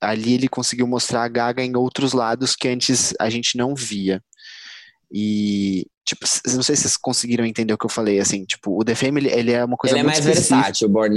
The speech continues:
Speaker 2: This
Speaker 1: Ele,
Speaker 2: Way.
Speaker 1: isso, ele é mais versátil. E a, eu
Speaker 2: Certo.
Speaker 1: gosto muito de You and I.
Speaker 2: Legal.
Speaker 1: Eu acho uma das melhores da Gaga. Eu acho que é a minha preferida da Gaga.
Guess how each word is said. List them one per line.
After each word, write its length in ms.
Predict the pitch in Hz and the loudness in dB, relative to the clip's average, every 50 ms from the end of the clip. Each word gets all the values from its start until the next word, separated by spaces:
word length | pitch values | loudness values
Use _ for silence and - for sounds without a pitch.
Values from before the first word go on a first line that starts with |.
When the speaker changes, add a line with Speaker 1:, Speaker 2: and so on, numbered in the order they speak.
| 107 | 2
Speaker 2:
This 100 | 104 - | 2 2
Speaker 1:
Ele, 40 | - 107 95 | 2 2 2
Speaker 2:
Way. 180 | 95 104 - - - | 2 0 -4 -6 -6
Speaker 1:
isso, 440 | - 165 165 160 147 - 110 - 127 | -2 0 2 2 2 2 0 0 0
ele 200 | - - 113 123 | 0 2 2 2
é 40 | 131 | 2
mais 180 | 135 135 131 127 | 2 0 0 0
versátil. 600 | 135 139 - - - 117 104 101 - - 104 95 - _ - - - - - - - - | 0 0 0 0 0 0 0 0 -2 -4 -4 -6 -10 _ -14 -12 -12 -10 -12 -14 -6 -2
E 120 | - 135 139 | 0 2 2
a, 40 | 147 | 2
eu 40 | - - | 2 2
Speaker 2:
Certo. 140 | 139 135 127 | 2 2 2
Speaker 1:
gosto 400 | 139 135 135 - - - - - _ _ 156 | 2 0 0 0 0 -2 -2 -2 _ _ -6
muito 720 | 156 160 170 165 160 160 165 165 - - - 175 180 - - | 0 2 4 4 4 2 0 -2 -4 -2 0 0 0 -2 -2
de 240 | - - 135 135 - - | 0 2 2 2 0 0
You 200 | 139 135 131 131 | 0 2 2 2
and 120 | 131 127 127 127 113 101 85 - | 2 0 -2 -2 -2 0 0 0
I. 140 | 85 - 120 - _ _ _ _ _ - - - _ _ _ _ _ _ _ _ _ _ _ - | -2 -4 -6 -10 _ _ _ _ _ -18 -18 -18 _ _ _ _ _ _ _ _ _ _ _ -6
Speaker 2:
Legal. 340 | 107 101 98 92 95 92 92 | -4 -2 0 0 -2 -2 0
Speaker 1:
Eu 80 | 107 110 | 0 0
acho 320 | 110 113 113 - - - 117 117 117 113 107 104 - 110 | 0 0 0 -2 -2 -2 -4 -4 -4 -4 -4 -6 -8 -6
uma 140 | 113 113 | -6 -4
das 180 | 107 117 113 113 | -2 -2 -2 0
melhores 400 | 120 120 113 117 113 113 117 113 | 0 0 2 2 0 0 -2 -2
da 100 | - 120 | -4 -2
Gaga. 320 | 117 113 107 98 90 101 - | -2 0 -2 0 0 0 0
Eu 100 | 127 131 | 2 2
acho 160 | 135 131 - | 0 0 -2
que 60 | - | -2
é 20 | 139 | -2
a 40 | |
minha 80 | 135 131 | -2 -2
preferida 500 | - - 123 - 117 113 107 98 101 95 | -2 -4 -4 -4 -2 -2 -2 0 0 0
da 120 | 95 95 | 0 -2
Gaga. 440 | 95 92 101 92 90 87 - 92 101 | -2 0 -2 -2 -2 -2 -6 -8 -8